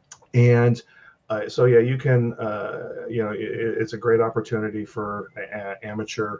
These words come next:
uh, authors. You know, you, you turn your, your stuff in, uh, you turn, you turn in a story. It's blind judged by a panel of, of, of some pretty well-established authors in the field. We're talking, like, you know, some big names, uh, in the field who,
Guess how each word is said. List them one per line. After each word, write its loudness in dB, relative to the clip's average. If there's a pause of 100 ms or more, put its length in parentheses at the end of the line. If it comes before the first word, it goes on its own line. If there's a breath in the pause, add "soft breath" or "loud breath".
(100)
uh, -14
authors. -6
You -10
know, -4
you, -6
you -10
turn -4
your, -10 (140)
your -6
stuff -4
in, -6 (580 loud breath)
uh, -12
you -2
turn, 2
you 2
turn 6
in 0
a -2
story. -2
It's -2
blind 4
judged 0 (880)
by 2
a 2
panel 6
of, 0
of, -2
of 0
some -6
pretty 0
well-established -2
authors -8
in -8
the -16
field. -8
We're 0
talking, -2
like, -14
you -10
know, -12
some -10
big -6
names, -18
uh, -14
in -14
the -20
field -4
who, -10